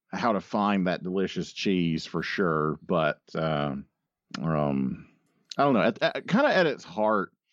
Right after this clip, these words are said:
it's a little bit like a Mega Man game or something that, like, bosses and enemies have patterns, and you just have to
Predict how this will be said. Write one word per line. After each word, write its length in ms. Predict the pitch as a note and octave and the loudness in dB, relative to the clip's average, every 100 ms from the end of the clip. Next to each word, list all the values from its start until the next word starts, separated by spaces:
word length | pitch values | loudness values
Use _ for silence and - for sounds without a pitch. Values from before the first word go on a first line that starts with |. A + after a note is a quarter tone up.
| _ - | _ -8
it's 180 | A2 - | -6 -2
a 60 | G2+ | -2
little 360 | G#2 A#2 A#2+ | 0 2 2
bit 260 | G#2 G#2 G2+ - | 2 0 0 -4
like 380 | G2+ F2+ F2+ - - - | 0 2 0 -4 -16 -6
a 120 | F#2+ F2 | 0 2
Mega 380 | F2 F2+ F2 | 4 4 2
Man 460 | F#2 F2+ F2 F2+ F2 | 2 2 4 2 2
game 360 | F2+ F2 F2+ F2 | 2 2 4 2
or 60 | |
something 640 | - F#2 F#2 F#2+ F2 F2 F2 | 2 0 2 0 0 0 0
that, 200 | D#2+ D2 - _ _ _ - | 0 -2 -6 _ _ _ -8
like, 200 | - - | -6 0
bosses 640 | E2 D#2+ - E2 D#2+ C#2+ | 0 0 -2 -2 -2 0
and 100 | D2+ | -2
enemies 560 | D#2 D#2 D#2 D#2 D#2 - | 0 0 0 2 0 0
have 280 | C#2+ C#2+ - | -2 -2 -4
patterns, 640 | E2+ D#2+ D#2+ D#2 E2 D2+ | 0 0 2 0 0 -2
and 100 | D#2 | -2
you 80 | D2+ | -2
just 200 | D#2 - | -4 -2
have 260 | D2+ D#2+ - | -2 -2 -4
to 240 | D#2 D2 | -4 -4